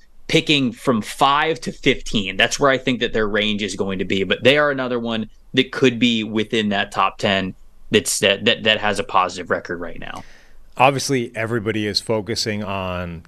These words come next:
Speaker 2: Caleb Williams. You know, at the top of this draft, we talked about other quarterbacks could force their way up there as well. Marvin Harrison Junior, the wide receiver, is gonna be one of the top, um, picks in this draft as well. It's also, from the sounds of it, a really good draft class for offensive tackles,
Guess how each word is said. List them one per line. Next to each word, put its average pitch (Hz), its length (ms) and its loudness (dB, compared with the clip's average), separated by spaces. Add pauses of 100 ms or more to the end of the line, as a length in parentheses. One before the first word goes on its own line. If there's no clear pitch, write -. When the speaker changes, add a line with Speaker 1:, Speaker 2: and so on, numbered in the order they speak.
Speaker 2:
Caleb 101 340 0
Williams. 98 680 -4
You 101 80 -6
know, 90 80 -2
at 87 80 -8
the 98 40 -8
top 104 280 -2
of 104 80 -8
this 101 100 -6
draft, 101 380 -4
we 107 40 -8
talked 98 300 -6
about 90 140 -2
other 101 180 -2
quarterbacks 107 560 -2
could 101 140 -6
force 104 260 -4
their 107 100 -4
way 98 200 -2
up 98 240 -6
there 101 180 -2
as 90 160 -8
well. 117 300 0
Marvin 101 320 -4
Harrison 101 420 -4
Junior, 113 340 0
the 101 80 -4
wide 95 220 -2
receiver, 123 420 0
is 101 80 -6
gonna 107 140 -2
be 104 80 -2
one 107 260 0
of 104 120 -4
the 104 40 -6
top, 98 420 -2 (340)
um, 95 560 -4 (280)
picks - 360 4
in 113 140 -8
this 107 160 -4
draft 104 300 -2
as 85 100 -10
well. 120 380 2 (340)
It's - 80 -2
also, 147 500 4 (220)
from 120 160 -4
the 104 60 -2
sounds 175 340 2
of 107 100 -4
it, 104 240 -4 (120)
a 123 40 -2
really 127 320 2
good 113 240 -2
draft 113 380 -4
class 104 280 -4
for 110 100 -6
offensive 101 480 -4
tackles, 107 600 -4